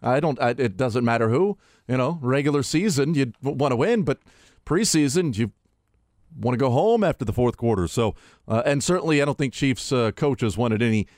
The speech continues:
extra football to, to, you know, for guys to be out there, any injuries or anything like that. You'd hate to see somebody get injured in the fourth quarter,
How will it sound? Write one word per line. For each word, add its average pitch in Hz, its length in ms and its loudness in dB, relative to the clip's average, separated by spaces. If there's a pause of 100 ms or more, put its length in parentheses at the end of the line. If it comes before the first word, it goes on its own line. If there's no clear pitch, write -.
(180)
extra 131 360 -2
football 113 540 0
to, 104 240 -2
to, 101 300 -2
you 113 120 -4
know, 101 100 0
for 104 140 -8
guys 110 240 0
to 98 80 -6
be 107 120 2
out 104 120 0
there, 110 180 0
any 110 280 -2
injuries 110 380 0
or 107 60 0
anything 110 320 -2
like 110 160 -2
that. 147 240 -2
You'd 110 80 -4
hate 123 160 -2
to 110 60 -8
see 127 160 -4
somebody 113 300 -2
get 107 100 0
injured 113 260 0
in 101 60 2
the 98 60 0
fourth 113 260 -4
quarter, 175 340 2